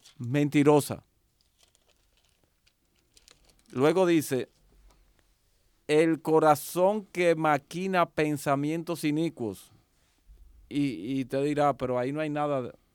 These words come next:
que, que, que diga que, que tiene que ver con la lengua.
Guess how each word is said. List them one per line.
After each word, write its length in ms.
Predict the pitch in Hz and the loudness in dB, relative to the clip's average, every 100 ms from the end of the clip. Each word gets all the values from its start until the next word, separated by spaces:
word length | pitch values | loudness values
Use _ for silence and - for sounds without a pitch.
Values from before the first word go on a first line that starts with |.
| _ _ _ _ - | _ _ _ _ -16
que, 360 | 120 104 92 - | -10 -8 -10 -10
que, 220 | 113 104 | -10 -8
que 140 | 113 | -8
diga 240 | 113 127 131 | -8 -6 -8
que, 340 | 123 123 120 | -6 -8 -8
que 80 | 120 | -10
tiene 240 | 107 120 127 | -8 -8 -6
que 100 | 127 | -6
ver 160 | 127 | -6
con 160 | 127 123 | -6 -6
la 80 | 117 | -4
lengua. 400 | 127 123 92 | -4 -6 -10